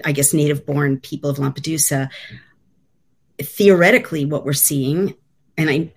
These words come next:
I know this is not what you study, but as an analyst, theoretically, what we could be seeing is North America and Western Europe get sick and dies. Um, people from other places, maybe places where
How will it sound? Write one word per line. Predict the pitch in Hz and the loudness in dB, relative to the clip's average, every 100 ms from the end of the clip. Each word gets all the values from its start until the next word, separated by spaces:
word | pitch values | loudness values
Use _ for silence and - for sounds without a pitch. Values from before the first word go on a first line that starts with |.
| - | -4
I | |
know | 151 | -2
this | 156 156 151 | 0 0 0
is | 143 | 0
not | 151 143 - _ | -2 -2 -4 _
what | 151 147 139 | -8 -6 -4
you | 147 139 _ | -6 -8 _
study, | - - 247 143 | -2 4 4 4
but | 135 151 | 0 -4
as | 165 156 143 | -4 -4 -2
an | 147 | -2
analyst, | 165 180 151 139 - | 0 0 2 0 -2
theoretically, | - 165 202 240 - | -4 2 2 2 -2
what | 156 139 | -4 -2
we | 151 | -6
could | - 196 | -6 -6
be | 147 | -2
seeing | - 233 185 151 | 0 2 2 2
is | 143 143 - - - - _ _ _ _ _ _ _ _ | 2 0 -2 -6 -20 -20 _ _ _ _ _ _ _ _
North | 165 170 180 | 4 4 2
America | 180 160 160 170 | 2 4 2 2
and | 160 | 0
Western | 147 - 165 | 0 0 2
Europe | 170 156 - | 4 2 -2
get | 143 | -2
sick | - 151 139 | 0 0 0
and | 139 | 0
dies. | 185 190 147 147 147 - - _ _ _ | 2 2 2 2 0 -2 -4 _ _ _
Um, | 156 151 147 147 143 165 _ _ _ _ _ _ _ _ _ _ | -2 2 2 2 -2 -6 _ _ _ _ _ _ _ _ _ _
people | - 170 151 | -10 -6 -4
from | 165 151 151 - - | -2 -2 -2 -6 -4
other | 156 147 | -2 -2
places, | - 151 143 - 156 147 139 - - _ | -4 -2 0 0 0 0 -2 -4 -10 _
maybe | 151 156 143 143 | -2 -2 -2 -6
places | - 151 147 143 | -4 -4 -4 -4
where | 151 147 | -2 -4